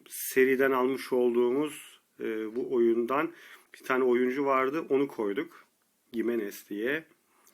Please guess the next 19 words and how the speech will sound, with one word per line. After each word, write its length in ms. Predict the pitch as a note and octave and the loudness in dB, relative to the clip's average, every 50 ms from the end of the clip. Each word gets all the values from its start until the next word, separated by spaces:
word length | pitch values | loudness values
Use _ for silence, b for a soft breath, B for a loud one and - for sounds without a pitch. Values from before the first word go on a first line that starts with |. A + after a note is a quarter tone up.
| _ - | _ -6
D 180 | - A2 G#2+ A2 | -4 -4 -4 -2
C, 340 | G#2 A2+ B2 B2 B2+ - - - _ _ - A2+ | 0 2 2 2 0 -2 -8 -16 _ _ -2 2
D 120 | A#2 B2 | 2 4
M 200 | B2 B2+ B2+ B2+ | 6 6 4 4
C, 240 | A#2 A#2 C3+ D3 D#3+ | 6 6 4 4 4
M 300 | D3+ C#3 A#2+ A#2 A#2+ A#2+ | 2 -2 0 0 0 2
C 160 | A2+ B2 B2+ | 2 2 0
pozisyonunda. 640 | A#2+ - A2 G#2 G2+ F#2+ - - G2 F#2+ G2 A#2 D3+ | 0 0 -6 -8 -8 -10 -10 -10 -8 -8 -6 -6 -4
Onu 200 | C#3 B2 C3 B2 | -2 -2 -2 0
D 140 | A2+ A2+ A2+ | 0 0 0
M 140 | A2+ A#2 A2+ | 0 0 0
C'ye 260 | A2 A2+ A#2 A#2 A2 | 0 0 0 0 -2
çektik. 460 | - - F#2 E2+ - - E2+ - _ _ - - _ B B B B B B B B B B B B B B B B B _ _ - | -4 -8 -12 -12 -12 -14 -16 -16 _ _ -20 -20 _ B B B B B B B B B B B B B B B B B _ _ -4
Ve 80 | C3+ C#3 | -2 0
onun 180 | C#3+ C3 C3 | 2 2 2
yerine 340 | C3+ B2+ B2+ A#2+ B2+ D3 C#3 | 4 4 4 4 2 0 -2
Kara 260 | - - B2+ C3 C#3 | -4 -2 0 2 2
Murat'ı 460 | C3+ B2+ A2+ A2+ G#2+ G#2 - - B2+ B2 | 2 2 0 -2 -4 -6 -4 -2 0 0
da 340 | C3 C#3+ D3+ D#3 D#3 - | 2 2 0 0 -4 -6